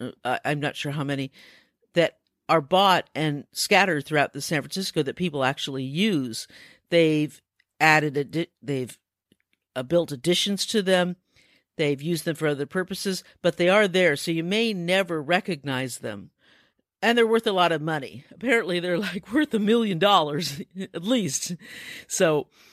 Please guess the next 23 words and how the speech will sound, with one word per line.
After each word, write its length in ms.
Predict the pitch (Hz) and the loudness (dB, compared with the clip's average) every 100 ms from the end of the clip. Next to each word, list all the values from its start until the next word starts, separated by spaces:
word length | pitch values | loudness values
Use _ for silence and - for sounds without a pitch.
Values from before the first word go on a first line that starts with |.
| _ _ _ _ _ _ _ - | _ _ _ _ _ _ _ -2
everything 340 | 160 151 135 | 0 0 -2
in 60 | 139 | -4
San 180 | 147 143 | -2 -4
Francisco 380 | 123 151 - 175 | -2 -2 0 0
is 100 | 143 | 2
worth 240 | 170 156 | 2 4
a 40 | |
lot 300 | 156 147 139 - | 4 4 2 0
as 220 | 156 139 | -6 -4
far 180 | - 147 | 0 0
as 80 | 139 | 0
property 480 | - 185 175 151 135 | 4 4 6 2 2
goes. 380 | 143 127 127 | 2 0 0
It's 180 | 170 151 | -4 -4
a 60 | 160 | -4
very 340 | 151 190 175 | 2 6 6
<laughs> 60 | 147 | 4
expensive 580 | - 202 185 147 175 147 | 0 0 0 2 0 0
area, 320 | 151 143 131 | 0 0 0
let 140 | 147 | -2
me 80 | 143 | -4
tell 260 | 131 151 143 | -4 -2 0
you. 160 | 135 | -2